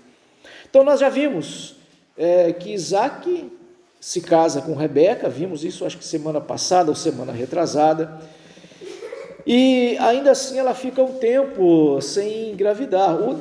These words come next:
interessante é que Deus já havia dito pra Isaac que o filho dele, o descendente dele, ia dar continuidade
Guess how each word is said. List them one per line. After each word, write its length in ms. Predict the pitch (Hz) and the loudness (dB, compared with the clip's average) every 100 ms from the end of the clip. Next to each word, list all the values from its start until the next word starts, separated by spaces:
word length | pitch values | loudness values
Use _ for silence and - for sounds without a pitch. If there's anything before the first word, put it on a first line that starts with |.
| - | -10
interessante 520 | 190 233 175 156 247 190 | -2 2 2 0 -2 -2
é 40 | |
que 100 | - | -4
Deus 300 | 147 185 254 | 0 2 2
já 120 | 254 | 0
havia 480 | 240 147 208 269 208 | -2 -4 -4 0 0
dito 400 | 135 165 262 214 | 0 -4 -2 -4
pra 240 | - 165 | -2 0
Isaac 800 | 147 120 107 156 196 214 - 147 | 0 -2 -2 0 2 -2 -6 -10
que 140 | 131 226 | -8 -12
o 60 | |
filho 580 | 208 - 233 294 302 208 | -14 -10 0 4 4 2
dele, 600 | 139 151 156 185 180 143 | 2 4 8 8 6 4
o 40 | 127 | -2
descendente 840 | 160 180 220 190 170 202 214 180 | -2 -2 -6 -6 -6 -6 -8 -8
dele, 320 | 143 170 190 | 0 2 2
ia 180 | 208 214 | 2 2
dar 340 | 214 170 196 - | 2 2 0 -2
continuidade 840 | 240 240 277 247 156 170 190 202 | -4 -6 -10 -4 0 2 2 -2